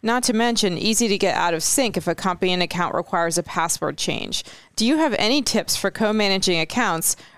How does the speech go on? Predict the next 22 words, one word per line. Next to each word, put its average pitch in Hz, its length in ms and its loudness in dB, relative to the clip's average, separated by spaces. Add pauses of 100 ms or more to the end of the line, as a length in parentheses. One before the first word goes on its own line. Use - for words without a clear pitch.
or 190 80 2
do 185 100 0
you 208 60 2
know 196 140 2
of 165 80 -2
any 214 220 2
services 185 460 2
that 180 120 2
allow 175 320 2
a 170 60 0
family 180 360 0
to 180 100 0
share 180 380 2
a 185 60 -2
phone 196 320 0
number 151 400 0 (260)
like 175 140 -2
the 185 100 0
good 190 240 2
old 190 240 2
landline 160 540 2
days?" - 480 -2